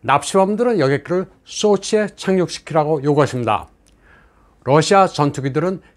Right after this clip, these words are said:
긴급 발진했습니다. 납치된 여객기는 터키의 저가 항공 페가수스의 보잉 칠삼칠로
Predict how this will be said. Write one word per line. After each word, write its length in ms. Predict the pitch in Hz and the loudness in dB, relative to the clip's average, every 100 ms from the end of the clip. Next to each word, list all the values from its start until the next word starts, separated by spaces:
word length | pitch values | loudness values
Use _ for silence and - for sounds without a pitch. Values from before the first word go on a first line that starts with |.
| _ | _
긴급 420 | - 185 202 240 | -4 -2 -2 -2
발진했습니다. 720 | 160 135 151 135 - 123 113 90 _ _ _ _ _ _ _ _ _ _ _ | -2 0 0 -2 -2 -4 -4 -6 _ _ _ _ _ _ _ _ _ _ _
납치된 460 | 143 151 - 226 | -2 -2 0 0
여객기는 500 | 190 151 147 190 202 | 2 0 0 -2 -4
터키의 520 | - 180 - 175 170 165 | -2 -2 0 0 0 0
저가 340 | 131 - 127 | -4 0 -2
항공 300 | 131 139 151 147 - _ _ | 0 -4 -4 -10 -20 _ _
페가수스의 720 | 165 190 190 170 190 196 165 | -2 0 -2 -2 0 0 -2
보잉 360 | - 143 165 160 | -2 0 0 -2
칠삼칠로 880 | - - 214 185 151 - 175 175 | -6 -4 0 0 0 0 2 2